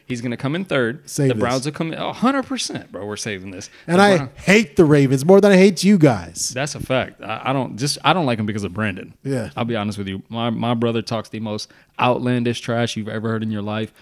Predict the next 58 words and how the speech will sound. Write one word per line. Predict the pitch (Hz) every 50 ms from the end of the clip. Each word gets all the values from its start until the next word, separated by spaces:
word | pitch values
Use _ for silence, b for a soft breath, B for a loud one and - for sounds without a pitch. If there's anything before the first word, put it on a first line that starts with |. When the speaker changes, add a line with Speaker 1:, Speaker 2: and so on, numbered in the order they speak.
| b b b -
Speaker 1:
Brandon, | 113 117 117 117 110 110
I | 107
love | - 170 170
you. | 165
Speaker 2:
Unrealistic, | 156 165 170 165 156 160 165 151 - - 175 147
not | 147 156 160 151 143
based | 165 160 143 -
in | 165 147 143
logic, | 151 151 151 156 127 139 151 -
Speaker 1:
At |
Speaker 2:
just | - 160 151 139 135 160
Speaker 1:
all. | 180 196 190 170 170 160 147 143 - - - - - - - - - -
At | - 147 151
Speaker 2:
nonsense. | 156 156 147 135 131 110 110 98 90
Speaker 1:
Brandon, | 131 139 143 139 135 131
I | 123
love | 120 123 135 139 120 117
you, | 110 107
but | 101 101 95 - _ -
boy, | 107 135 151 143
you | 131 127 127
be | 123
talking | - - 127 113 101 101
some | 92 - 98 90 90 92
boo-boo. | 101 120 143 156 151 143 135 120 104 95 - - b b b b b b b b b
Um, | - 113 110 104 104 101 98 104
but | - 131 156
yeah, | 180 165 131
bro. | 110 120 120 123 127
So, | 131 - - 127 120 120 117 113 110 - - -
and | 120 120 127
then | 127
Cleveland | 117 - 160 170 170 175 -
comes | 190 175 160
in | 170 160
last, | 170 185 143 110 -
bro, | 104 113 135 143 _ _ _
because | - 127 120 131 120
I, | 127 113 117
I | 127
think | - 143 131 113
those | 131 123
suspensions | - 143 127 - 139 135 - 143 135 135
are | 123
gonna | 113 127 135 135
happen, | 123 113 107 104 - 123 135 143 b b b b b b
and | 120 123
I | 123
think | 123 123 123
it's | 107 120
gonna | 123 120
be | 127 123
too | - 147
much. | 165 196 - - -
Speaker 2:
Here's | - 185 190 175
the | 160
thing, | 143 180 165 151 143
though, | 139 131 120 120 117